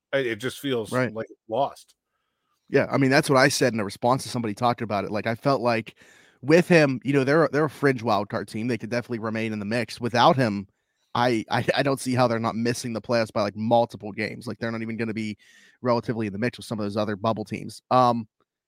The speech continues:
Speaker 2: I wanna talk about, though, you just mentioned Deshaun Watson. What it, what is it at this point, do you think? Like, i-, it's unprecedented for a player, obviously, to miss the amount of time he did and then come back and play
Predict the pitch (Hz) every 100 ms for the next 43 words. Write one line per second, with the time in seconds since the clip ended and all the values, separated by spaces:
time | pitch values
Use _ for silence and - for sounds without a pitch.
0 | _ _ - 143 160 156 147 131 117 123
1 | 113 107 135 147 127 127 117 107 123 107
2 | 110 117 113 - 131 226 254 139 196 208
3 | 107 - 104 117 - 117 107 - 113 -
4 | - 117 - - _ _ 156 165 170 202
5 | 233 - 170 - 123 120 113 110 - 117
6 | 110 110 107 _ _ - 127 - 131 127
7 | 117 120 117 120 120 107 - 113 107 117
8 | - 127 117 110 110 104 98 98 107 101
9 | 101 123 113 107 101 104 - - 107 -
10 | 123 110 104 101